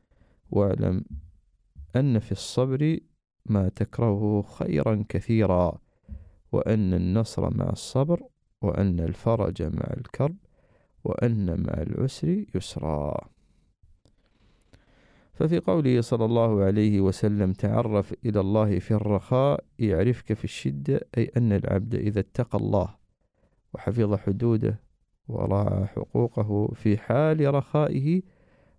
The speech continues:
فقد تعرف بذلك إلى الله، وصار بينه وبين ربه معرفة خاصة، فعرفه ربه في الشدة،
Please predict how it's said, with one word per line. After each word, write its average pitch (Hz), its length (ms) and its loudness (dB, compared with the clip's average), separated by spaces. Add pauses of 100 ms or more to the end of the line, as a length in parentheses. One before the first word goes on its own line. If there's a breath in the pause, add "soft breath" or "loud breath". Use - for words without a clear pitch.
فقد - 340 -2 (140)
تعرف 110 640 0
بذلك 101 760 2
إلى - 260 0
الله، - 320 -6 (760)
وصار 175 480 2
بينه 123 840 2
وبين 110 480 2
ربه 120 720 2 (340)
معرفة 120 1000 0
خاصة، - 540 -2 (1120)
فعرفه 101 880 0
ربه 143 440 2
في - 120 0
الشدة، 175 480 -2